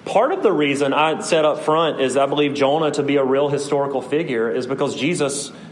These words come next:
spoke and taught about Jonah as if he was a real historical figure. And he pointed to him in his teachings, and he says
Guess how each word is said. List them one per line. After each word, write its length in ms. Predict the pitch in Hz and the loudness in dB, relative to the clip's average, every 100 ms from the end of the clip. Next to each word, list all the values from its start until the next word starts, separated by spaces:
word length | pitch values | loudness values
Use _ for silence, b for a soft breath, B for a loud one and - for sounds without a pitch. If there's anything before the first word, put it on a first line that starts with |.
| B | B
spoke 600 | - - - 185 196 170 | -10 -6 0 2 2 2
and 180 | 135 127 | -2 -2
taught 300 | - 185 160 | 0 2 2
about 580 | 143 139 135 113 - - | 0 0 -2 -6 -10 -4
Jonah 360 | 127 170 165 | 0 2 2
as 120 | 135 143 | 0 0
if 120 | 151 | 0
he 80 | 160 | 0
was 120 | 143 | 0
a 60 | |
real 180 | 139 156 | 2 2
historical 500 | 143 135 156 139 131 | 0 -2 0 0 0
figure. 460 | 117 160 117 76 73 - B B B B B B | -2 -4 -4 -8 -10 -12 B B B B B B
And 120 | 151 | 2
he 100 | 160 | 2
pointed 420 | 156 175 185 202 | 2 2 4 2
to 120 | - 160 | 2 2
him 160 | 160 | 2
in 60 | 147 | 2
his 160 | 143 | 0
teachings, 460 | - 202 214 151 131 | 0 -2 0 -2 0
and 120 | 131 | 0
he 180 | 151 165 | 0 -2
says 460 | - 190 175 156 | 0 2 2 0